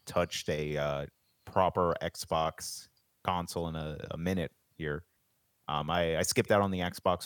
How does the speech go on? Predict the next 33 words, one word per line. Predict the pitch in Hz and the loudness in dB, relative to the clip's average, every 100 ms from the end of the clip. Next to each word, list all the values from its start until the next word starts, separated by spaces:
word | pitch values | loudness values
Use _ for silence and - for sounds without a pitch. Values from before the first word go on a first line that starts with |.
| - | -4
One. | 87 85 82 87 _ _ - - | -2 -2 -4 -8 _ _ -20 -4
I | 90 | 0
have | 90 98 90 | 4 4 4
a, | 82 76 - | 4 2 -2
I | 87 | -4
have | 85 | -4
two | - 92 | -4 -6
P | 82 85 | -4 -4
S | 78 | -4
fours, | - 78 76 76 76 | -4 -2 0 -2 -4
a | 78 | -6
Switch, | - 82 76 - - | -4 -2 -4 -4 -6
and, | 76 73 73 - _ - | -6 -6 -10 -14 _ -10
you | 80 76 | -6 -4
know, | 64 | -4
my | 73 | -6
P | - 80 | -6 -6
C. | 76 - 76 | -6 -4 -2
That's | 73 78 - | 0 -2 0
where | 82 76 | 2 2
I | 73 | 0
primarily | - 76 69 69 71 78 | -4 -6 -4 -6 -6 -6
game | 73 73 73 | -6 -8 -6
on | 73 | -6
those | 73 73 - _ | -4 -6 -8 _
consoles. | - 60 - 69 73 - _ _ _ _ _ _ _ | -14 -12 -10 -10 -12 -14 _ _ _ _ _ _ _
Not | 214 208 | 6 10
that | 131 | 10
I | |
have | 107 98 | 10 8
anything | 95 90 | 6 2
against, | 78 78 76 - 65 | 0 -2 -2 -4 -4
uh, | 64 | -4